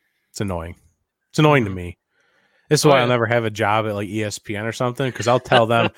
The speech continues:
Speaker 2: <laughs>
Speaker 1: "I don't like to do pick and choose. I don't like hot takes. I don't like doing stupid segments." "Oh, well, you're not hired 'cause that's literally what we do here."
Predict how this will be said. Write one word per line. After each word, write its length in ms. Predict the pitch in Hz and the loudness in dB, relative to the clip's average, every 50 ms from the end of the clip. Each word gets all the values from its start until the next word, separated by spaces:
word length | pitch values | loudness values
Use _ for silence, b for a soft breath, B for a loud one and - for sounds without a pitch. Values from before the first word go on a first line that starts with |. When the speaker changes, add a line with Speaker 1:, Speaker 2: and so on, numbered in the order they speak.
| - | -12
Speaker 2:
<laughs> 260 | - 151 - - - - | -12 -12 -12 -6 0 2
Speaker 1:
"I 160 | 165 175 190 | 4 4 6
don't 140 | 196 180 156 | 4 4 6
like 160 | 160 185 185 | 6 4 4
to 80 | 180 175 | 4 4
do 120 | 156 143 127 | 2 2 2
pick 220 | - 156 151 - | 4 2 2 2
and 120 | 135 120 110 | 0 -2 -2
choose. 280 | - 135 123 113 107 | 0 0 0 2 2
I 100 | 131 151 | 2 4
don't 160 | 180 185 165 143 | 4 2 2 0
like 240 | 139 156 180 175 - | 0 0 0 0 -2
hot 260 | - 151 135 113 - | 0 0 0 -2 -2
takes. 400 | - - 123 120 110 - - - | -4 -4 -4 -4 -6 -10 -10 -6
I 120 | 131 139 | -4 -2
don't 140 | 170 185 170 | -2 -2 0
like 260 | 147 151 175 185 170 156 | 0 0 0 0 -2 -4
doing 240 | 160 151 143 131 120 | -4 -2 -2 -4 -6
stupid 420 | - - - 143 123 - 123 110 | -6 -6 -4 -4 -4 -4 -6 -4
segments." 460 | - - 123 120 113 107 98 98 - | 0 0 0 2 0 -2 -4 -4 -2
"Oh, 140 | 127 120 117 | 0 2 2
well, 120 | 113 113 110 | 4 2 2
you're 100 | 110 110 | 0 0
not 220 | 110 110 110 101 | 0 -2 0 0
hired 300 | 90 107 104 101 98 92 | 0 0 0 0 -2 -4
'cause 120 | - 98 98 | -6 -6 -6
that's 200 | 95 92 - - | -6 -4 -4 -4
literally 400 | 104 104 101 101 98 98 98 95 | -4 -4 -4 -4 -4 -4 -6 -6
what 180 | 98 101 - - | -6 -8 -8 -8
we 140 | 101 95 | -10 -10
do 160 | 87 92 90 87 | -8 -8 -10 -10
here." 260 | - 95 98 98 101 | -10 -12 -12 -12 -14